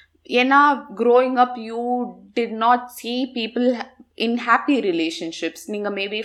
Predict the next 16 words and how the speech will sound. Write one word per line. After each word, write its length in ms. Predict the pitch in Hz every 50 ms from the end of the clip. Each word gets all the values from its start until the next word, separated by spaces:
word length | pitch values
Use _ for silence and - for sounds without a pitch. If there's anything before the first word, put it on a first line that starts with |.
| - -
ஃபைட்ஸ் 380 | 240 226 247 247 247 - -
பார்த்திருக்கலாம். 600 | - 190 160 - - - - - 180 160 - - - - - - - - _ _
Or 320 | - 254 277 302 - 339 - - - 233 233
maybe 320 | 247 254 247 240 269 277
உங்களுக்கு 540 | 311 285 262 285 269 233 233 233 - 240 220
மணி 560 | 208 208 208 214 220 233 240 240 240 233 202
அப்படின்னாலே 920 | - 196 202 190 - 233 220 214 208 202 208 220 247 254 269 277 - - - _ _ -
ரொம்ப 320 | - 208 208 214 214 233 240
ஒரு 240 | 233 220 202 196
டிஃபிகல்ட் 600 | 185 208 208 - 247 240 - 214 196 185 175 - - - - - - - - _
அப்படின்ற 460 | - 220 214 190 233 254 262 277 277 254
ஒரு 240 | 226 233 220 208
பிலீஃப் 380 | 202 226 220 233 233 240 233 -
இருக்கலாம். 400 | 180 170 - - 170 160 - - - - _ _ _ _ _ _ - 202
Why? 300 | 202 214 226 247 311 339 330 233
Because 320 | 233 - - 269 302 294